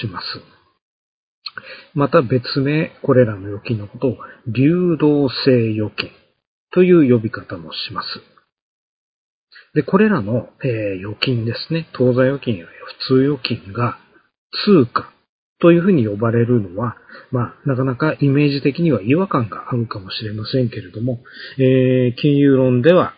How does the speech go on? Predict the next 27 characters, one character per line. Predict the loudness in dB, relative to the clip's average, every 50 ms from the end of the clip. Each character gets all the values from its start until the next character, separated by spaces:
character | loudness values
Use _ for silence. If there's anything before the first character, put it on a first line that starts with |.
| _ _
こ | -6 -4
れ | -4 -4 -4
ら | -4 -4
は、 | -4 -2 -2 -4 -4 -6 -8
あ | -8 -8 -8 -8 -12 -14 -14 -14 -16 -16 -16 -18 -18 -18 -18 -18 -16
ー、 | -16 -10
お | -6
金 | -4 -2 0 0 -2
と | -2
し | -4 -4 -6
て、 | -6 -8 -10 _ _ _ _ _ _ _ _ _
預 | -2 -2 0
金 | 0 0 0 0 2
と | 2 2 4
い | 4 4
う | 2
の | 2 0
は | -2 -2
通 | -4 -2 0 0 0 2
貨 | 0 -4 -4
と | -4 -6
し | 2
て | 2 2
扱 | 2 2 -8 -12 -8 -8 -8
わ | -8 -8 -12 -14
れ | -16 -18
る | -20